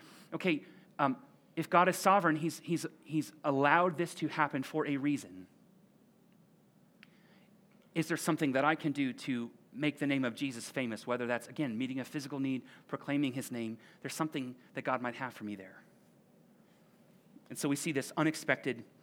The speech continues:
opportunity, this ministry that Paul is given. You guys with me so far?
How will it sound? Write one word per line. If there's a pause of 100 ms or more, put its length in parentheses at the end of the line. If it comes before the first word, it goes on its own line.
(220)
opportunity,
this
ministry (340)
that
Paul
is
given. (420)
You
guys
with
me
so
far?